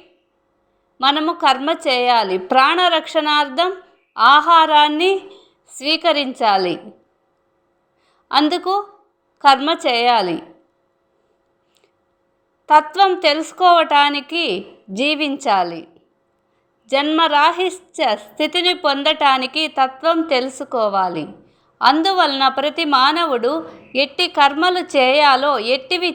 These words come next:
చేయరాదో తప్పక తెలుసుకోవాలి. కర్తవ్యమైన అంటే చేయదగిన పనులే చేయాలి,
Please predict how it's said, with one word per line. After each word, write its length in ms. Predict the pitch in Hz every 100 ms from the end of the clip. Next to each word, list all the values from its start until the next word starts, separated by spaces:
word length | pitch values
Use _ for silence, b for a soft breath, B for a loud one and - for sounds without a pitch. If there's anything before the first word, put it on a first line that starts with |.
| 311
చేయరాదో 760 | 247 254 294 277 240 220 220 247 185 185 B B B -
తప్పక 420 | 262 262 339 349
తెలుసుకోవాలి. 1120 | 330 269 269 269 311 311 262 220 208 190 180 - _ _ _ _ _ _ _
కర్తవ్యమైన 1120 | 294 285 - 349 359 339 349 285 269 262 247 226 196 - _ _ _ _ _ _ _
అంటే 380 | 226 247 262 320 381 370 -
చేయదగిన 800 | 269 262 311 359 330 302 294 269
పనులే 540 | 247 247 254 262 311 381 392 - _ _
చేయాలి, 680 | - 254 269 269 233 180 170